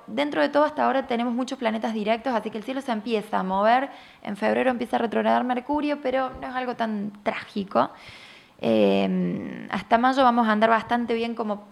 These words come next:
después la cosa se va a poner a ralentizar, se pone un poquito más lenta. Va a retrogradar, eh, Mercurio en Piscis, Cáncer y en Capricornio. Saturno en marzo va a hacer un ingreso breve al signo de Acuario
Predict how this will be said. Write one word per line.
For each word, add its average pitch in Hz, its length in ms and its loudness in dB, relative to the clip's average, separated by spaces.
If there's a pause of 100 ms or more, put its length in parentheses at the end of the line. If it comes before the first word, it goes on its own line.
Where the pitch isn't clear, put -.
(120)
después 214 280 -6
la 254 120 -4
cosa 240 200 -8
se 214 120 -8
va 214 300 2 (200)
a 196 140 0
poner 208 360 4
a 208 100 4
ralentizar, 190 640 2
se 190 100 -8
pone 208 140 -2
un 202 80 -8
poquito 202 200 -6
más 208 120 -6
lenta. 277 480 -6 (1700)
Va 233 120 8
a - 20 4
retrogradar, 233 800 6
eh, 202 520 6
Mercurio 220 560 6
en 208 220 2
Piscis, 233 380 0
Cáncer 226 320 0
y - 20 0
en 202 80 -2
Capricornio. 262 840 2 (600)
Saturno 285 500 2
en 233 140 -2
marzo 254 320 0
va 247 60 2
a 226 40 0
hacer 233 200 -6
un 233 100 -4
ingreso 208 800 -4
breve 233 380 0
al 196 120 0
signo 208 220 -4
de 208 100 0
Acuario 254 680 2